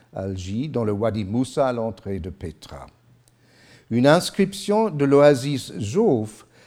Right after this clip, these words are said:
avait déjà identifié ce dieu à la divinité nabatéenne, Doussares.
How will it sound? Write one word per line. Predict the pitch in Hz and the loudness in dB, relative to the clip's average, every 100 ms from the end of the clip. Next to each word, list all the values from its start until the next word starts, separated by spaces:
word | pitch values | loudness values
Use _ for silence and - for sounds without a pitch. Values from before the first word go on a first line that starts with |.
| - | -6
avait | 117 139 | 0 0
déjà | 131 180 202 165 160 - | 2 2 2 0 -2 -2
identifié | - 131 160 165 175 160 - 214 | -6 -2 -2 -2 -4 -10 -4 -4
ce | - 156 | -4 -6
dieu | 120 98 117 123 127 131 | -6 -2 -2 -2 -4 -4
à | 117 | -2
la | 117 | -2
divinité | 113 110 107 104 98 98 92 | -2 -4 -6 -6 -8 -8 -8
nabatéenne, | 85 98 98 - 85 85 78 73 76 _ _ | -8 -8 -8 -8 -8 -6 -8 -10 -18 _ _
Doussares. | 92 95 95 - 98 82 123 95 - - | -12 -8 -8 -6 -8 0 0 0 -6 -16